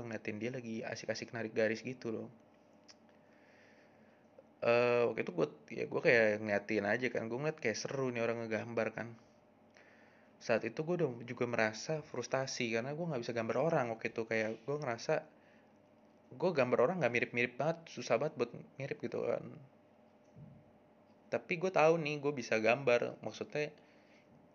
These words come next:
kayak gue harus salurkan ke sesuatu yang lain gitu loh. Gue ngeliat bokap gue gambar gitu, terus gue tanya kan,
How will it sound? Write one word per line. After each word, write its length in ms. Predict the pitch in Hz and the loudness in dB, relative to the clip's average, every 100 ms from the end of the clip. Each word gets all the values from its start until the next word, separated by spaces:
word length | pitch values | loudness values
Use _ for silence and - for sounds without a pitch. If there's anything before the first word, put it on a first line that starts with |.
| - - - | -20 -20 -8
kayak 160 | 135 | -2
gue 120 | 151 151 | 2 4
harus 120 | 117 | 4
salurkan 400 | 113 110 107 107 | 2 0 0 -2
ke 240 | 107 107 104 | -2 -2 -2
sesuatu 400 | - 110 104 104 | -4 -4 -2 -4
yang 160 | 101 | -4
lain 400 | 107 127 127 110 | -2 0 -2 -4
gitu 160 | 101 - | -10 -14
loh. 100 | - - - - - - - - - | -20 -20 -20 -20 -20 -20 -20 -18 -8
Gue 100 | 127 | -6
ngeliat 160 | 143 127 | -4 -4
bokap 240 | 110 110 | -2 -2
gue 280 | - 110 123 143 - - - - - - - - | -2 -2 -2 -2 -6 -20 -20 -20 -20 -20 -20 -12
gambar 340 | 117 104 101 - | -6 -2 0 0
gitu, 480 | 104 107 107 110 110 | 0 -4 -2 -2 -2
terus 160 | 110 110 | -6 -6
gue 140 | 101 | -4
tanya 320 | 95 95 104 104 | -2 -2 -4 -4
kan, 320 | 95 92 | -6 -6